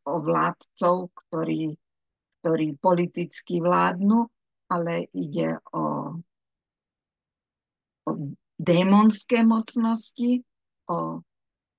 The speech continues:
o zlo, ktoré, ktoré vo svete sa prezentuje a je, čiže až skrze diabla. Tak či onak, či sú to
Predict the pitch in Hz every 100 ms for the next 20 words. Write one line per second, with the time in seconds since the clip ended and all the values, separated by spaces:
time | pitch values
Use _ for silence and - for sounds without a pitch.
0 | _ _ 156 160 156 165 175 233 - _
1 | _ _ - - 156 151 147 - _ _
2 | _ _ _ _ 175 160 156 143 156 -
3 | - - - - - - - - - _
4 | _ - - 160 160 156 165 160 170 165
5 | 156 151 147 143 147 156 - _ _ _
6 | _ - - - 147 - - _ - 160
7 | - - _ _ _ _ _ 156 147 147
8 | 143 151 143 120 - - 151 - _ _
9 | _ _ _ _ _ _ _ _ _ _
10 | _ _ _ _ _ _ _ _ _ 240
11 | 240 - - 220 208 160 143 143 - _
12 | _ _ - 226 220 - - - 175 -
13 | 160 156 165